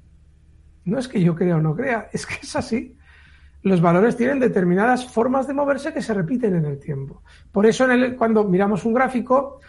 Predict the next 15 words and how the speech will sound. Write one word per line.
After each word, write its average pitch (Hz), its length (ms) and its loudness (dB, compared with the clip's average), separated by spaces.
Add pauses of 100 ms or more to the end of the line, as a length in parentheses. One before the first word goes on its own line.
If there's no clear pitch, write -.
(320)
no 196 160 4
viene 226 180 6
de 226 120 4
más 269 320 2
ver, 233 160 4
pues, 196 120 0
por 170 120 -4
ejemplo, 180 320 2
qué 220 100 2
giros 202 380 2
hace. - 240 -18 (500)
Giros 220 280 2
muy 214 120 4
afilados. 175 480 0 (580)
Cuidadín. 160 460 -4